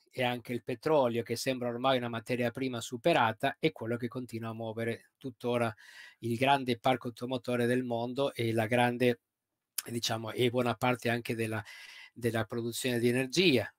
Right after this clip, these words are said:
perché noi parliamo molto di energia rinnovabile, abbiamo degli obiettivi da raggiungere su questo,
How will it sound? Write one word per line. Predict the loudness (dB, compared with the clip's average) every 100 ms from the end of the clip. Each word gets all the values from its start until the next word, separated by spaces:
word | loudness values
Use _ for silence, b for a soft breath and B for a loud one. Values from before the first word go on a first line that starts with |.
| _
perché | -14 -10 -10
noi | -2 0 0 -2 _ _ _
parliamo | -2 2 2 4
molto | 6 6 4 -4
di |
energia | -6 -4 -4
rinnovabile, | -2 0 4 4 4 2 2 -2 _ _ -10
abbiamo | -6 -4 -2 -4
degli | -4 -4
obiettivi | -2 -2 -2 0 2 2
da | 0
raggiungere | -2 -6 -8 -8 -8
su | -8 -8
questo, | 4 6 6 4 -4